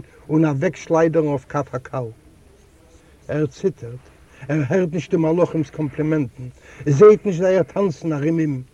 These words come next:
ער ענטפערט נישט אויף אברהם אבינו אויף דעם הערצלעכן שלום עליכם. און געפירט צום בית דין של מעלה, זאגט ער אים שוין קיין גוט מארגן נישט. אויסער זיך איז ער פאר שרעק. און זיין שרעק איז נאך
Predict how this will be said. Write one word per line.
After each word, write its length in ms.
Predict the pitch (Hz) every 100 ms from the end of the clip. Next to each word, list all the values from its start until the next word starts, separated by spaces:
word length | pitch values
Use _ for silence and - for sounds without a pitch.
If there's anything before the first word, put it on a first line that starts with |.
| - - - _ -
ער 300 | 170 165 202
ענטפערט 440 | 220 - 214 170
נישט 200 | 190 -
אויף 100 | 185
אברהם 260 | 185 202 202
אבינו 280 | 175 185 196
אויף 260 | 196 190
דעם 140 | 190 160
הערצלעכן 440 | 185 - 175 170
שלום 280 | - 180 180
עליכם. 460 | 170 185 143 151 156 - - - - -
און 140 | 139 143
געפירט 520 | 139 - 214 220 214
צום 260 | - 208 196
בית 160 | 196
דין 200 | 170 196
של 220 | - 190
מעלה, 500 | 165 165 175 170 170 160 _ _ - - -
זאגט 360 | 113 175 131 -
ער 80 | 156
אים 120 | 156
שוין 300 | - 156 139
קיין 240 | - 139
גוט 180 | 139 135
מארגן 440 | 123 139 131 127
נישט. 320 | 120 123 - - - _ _ _ _ _ _ _ _ _ _ - -
אויסער 560 | 170 214 170 - 185 165
זיך 340 | 120 170 -
איז 140 | 151 139
ער 120 | 131
פאר 180 | 127 127
שרעק. 480 | - - 127 - - - - _ _ _ - _ _ - - -
און 140 | 120
זיין 220 | 131 135
שרעק 380 | 123 - 180 151
איז 140 | 143 127
נאך 260 | 190 202